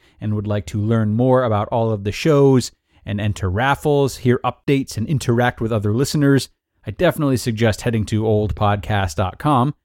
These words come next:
and joining our mailing list. It is a great spot to be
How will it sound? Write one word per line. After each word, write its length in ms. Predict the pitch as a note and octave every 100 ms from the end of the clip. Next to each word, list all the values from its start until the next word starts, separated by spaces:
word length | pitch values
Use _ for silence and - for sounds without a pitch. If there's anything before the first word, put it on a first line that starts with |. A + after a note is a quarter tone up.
| _ _
and 140 | B3 F#3+
joining 320 | F3 D3+ A#2+
our 160 | G#2+ G2
mailing 380 | F#2 F#2 E2
list. 340 | E2 C#2 - - _ _ _
It 80 | -
is 100 | G#2
a 60 | G#2
great 280 | G2 B2 -
spot 300 | - A#2+ G2+
to 80 | A2
be 300 | G#2 G2